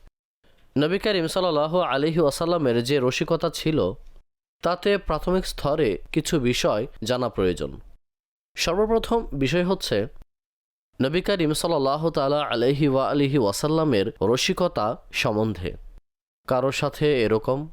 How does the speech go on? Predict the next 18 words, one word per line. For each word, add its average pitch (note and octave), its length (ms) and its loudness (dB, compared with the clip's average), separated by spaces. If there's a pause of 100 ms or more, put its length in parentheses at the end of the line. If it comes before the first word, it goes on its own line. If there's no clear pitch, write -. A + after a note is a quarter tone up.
(340)
রসিকতা F3 640 0
করার D3 420 0
ব্যাপারে A#2+ 480 0 (280)
এই F3 160 2
বিষয়টি A#3+ 360 -2
জেনে D#3+ 260 0
নিন F3 200 2
যে D3 140 2 (180)
এরকম E3+ 360 2
অবস্থা D#3 400 -2 (180)
খুবই F3 300 0
কম, F2 220 0 (800)
অর্থাৎ F3 400 -2
খুব A3+ 220 0 (160)
কম F3 240 2 (160)
এমন D#3+ 280 0
হয়েছে F#3+ 380 0 (200)
যাতে C3 340 0